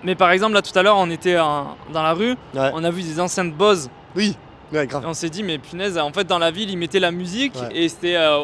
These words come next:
Speaker 1: accroché au palmier, il y avait des enceintes
Speaker 2: Ouais,
Speaker 1: Bose.
Speaker 2: ouais.
Speaker 1: Enfin, il y a vraiment plein de petits détails où tu te dis, c'est impossible qu'il y ait ça en Europe. Mais à nouveau, en fait, cette ville, elle a été construite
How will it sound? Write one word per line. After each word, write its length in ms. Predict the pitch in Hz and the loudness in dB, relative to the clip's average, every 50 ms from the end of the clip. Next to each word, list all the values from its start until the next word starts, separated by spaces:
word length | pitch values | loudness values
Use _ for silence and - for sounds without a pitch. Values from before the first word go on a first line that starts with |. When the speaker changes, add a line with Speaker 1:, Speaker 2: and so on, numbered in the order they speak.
| 131 - | -2 -4
Speaker 1:
accroché 400 | - 165 - - 202 190 - 220 | -4 -4 -2 -2 -2 0 2 0
au 60 | 202 | 0
palmier, 360 | - - 185 180 185 185 202 220 | 2 2 2 2 2 0 0 2
il 40 | |
y 60 | 214 185 | 2 2
avait 120 | 160 170 | 2 0
des 160 | 156 165 160 | -2 -4 -6
enceintes 260 | 170 165 - 180 170 | -8 -8 -8 -8 -6
Speaker 2:
Ouais, 40 | 127 | -2
Speaker 1:
Bose. 160 | 185 214 214 - | -2 0 -2 -2
Speaker 2:
ouais. 40 | 127 131 - - - - | -4 -10 -18 -20 -14 -6
Speaker 1:
Enfin, 80 | - 190 | 0 2
il 40 | 196 | 2
y 20 | |
a 60 | 196 | 2
vraiment 400 | 170 156 156 185 202 220 240 233 | 2 0 -4 -4 -2 -2 -2 -4
plein 260 | - - 240 240 240 | -4 -2 -2 -2 -2
de 80 | 226 214 | -2 -4
petits 220 | 196 - - 214 | -4 -6 -8 -4
détails 360 | 190 208 196 - 220 226 226 214 | -4 -2 4 4 4 4 4 2
où 120 | 202 185 | -2 -6
tu 140 | 170 - - | -10 -6 -2
te 80 | 190 | -2
dis, 220 | 185 175 196 214 202 | -2 0 -2 -4 -6
c'est 220 | - - 185 - | -4 -4 -4 -2
impossible 480 | - 185 180 175 185 170 - 208 202 175 - | -2 -4 -4 -4 -6 -6 -6 -8 -10 -8 -4
qu'il 240 | 175 160 156 151 151 | -2 -2 -2 -2 -2
y 120 | 143 147 | -2 -4
ait 40 | 156 | -4
ça 180 | 147 - 190 185 | -2 0 0 0
en 80 | 180 | 0
Europe. 300 | 175 170 160 180 220 233 - - - - - - - - - | 0 2 4 4 4 4 0 -8 -20 -20 -20 -20 -20 -16 -10
Mais 300 | 175 185 190 190 185 - - - - - - - - - - - - - - - - - | -6 -2 -2 -2 -2 -4 -8 -16 -20 -20 -20 -20 -20 -20 -20 -20 -20 -20 -20 -12 -2 0
à 100 | 185 196 | 0 0
nouveau, 280 | 208 220 202 208 254 | 0 -2 0 0 0
en 100 | 240 220 | 0 2
fait, 160 | - 240 214 | 2 0 0
cette 200 | - 196 185 156 | 0 -2 -2 -2
ville, 180 | 160 196 226 202 | -2 0 2 4
elle 100 | 180 160 | 4 4
a 40 | 151 | 4
été 220 | 156 147 - 175 | 2 0 -2 -4
construite 640 | 165 180 185 185 - - 220 220 214 - - - | -2 -2 -4 -4 -6 -6 -6 -6 -6 -6 -10 -12